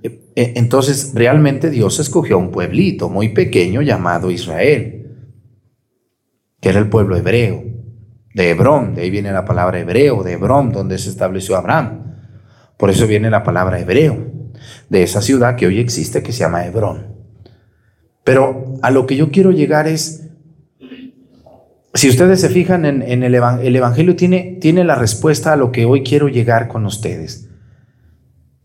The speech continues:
El dueño del viñedo lo alquiló a unos trabajadores. Les dijo,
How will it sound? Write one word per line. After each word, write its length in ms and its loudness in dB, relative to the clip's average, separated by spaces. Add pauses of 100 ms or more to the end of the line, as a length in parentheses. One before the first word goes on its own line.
(1400)
El 160 6
dueño 320 6
del 180 4
viñedo 680 -2
lo 240 4
alquiló 760 0
a 100 0
unos 320 2
trabajadores. 800 -6
Les 160 -4
dijo, 480 -8